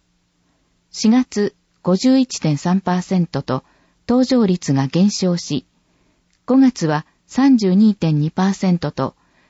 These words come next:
危機的状況となりました。六月は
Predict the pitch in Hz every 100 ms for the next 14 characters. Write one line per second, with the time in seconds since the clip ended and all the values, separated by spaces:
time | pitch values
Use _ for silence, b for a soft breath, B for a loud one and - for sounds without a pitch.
0 | _ _ - - 262 277 262 240 220 226
1 | - 208 196 190 - 160 151 151 151 -
2 | 127 - _ _ _ _ _ _ _ _
3 | _ _ _ 190 - 269 277 - 220 165